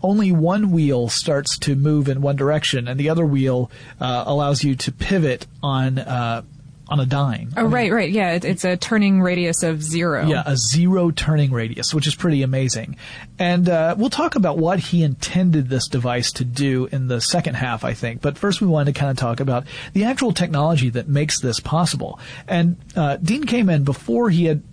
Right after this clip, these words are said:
Speaker 1: gone into developing the Segway, had already started to work on some pretty cool systems. He, he did some, uh, work on, uh, on,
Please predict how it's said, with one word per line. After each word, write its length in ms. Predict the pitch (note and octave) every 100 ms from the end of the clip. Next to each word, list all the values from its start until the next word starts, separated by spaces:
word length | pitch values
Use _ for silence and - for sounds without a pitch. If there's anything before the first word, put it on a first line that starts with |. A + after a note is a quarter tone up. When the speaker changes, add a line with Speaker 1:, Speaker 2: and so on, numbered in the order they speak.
| - -
Speaker 1:
gone 240 | E3 D#3+
into 320 | D#3 D3 D#3
developing 420 | C#3 D3 D3 C3+
the 60 | B2+
Segway, 420 | - F#3 D3+ B2+
had 160 | A#2 C3
already 380 | F#3 F#3 F3 D3
started 260 | - D3+
to 80 | C3+
work 340 | C3+ C#3 C#3
on 140 | - C#3
some 160 | C#3
pretty 260 | B2+ F3 D#3
cool 300 | - D#3 C3+
systems. 460 | - C#3+ - A#2 A#2
He, 160 | D#3
he 140 | E3 D#3
did 200 | E3+ D#3
some, 240 | D#3+ C#3+ - - - -
uh, 120 | C#3
work 380 | D3 D#3+ D#3 -
on, 340 | D3+ C#3+ C3 C3
uh, 320 | B2 A#2+ A#2 C3+
on, 280 | B2+ B2+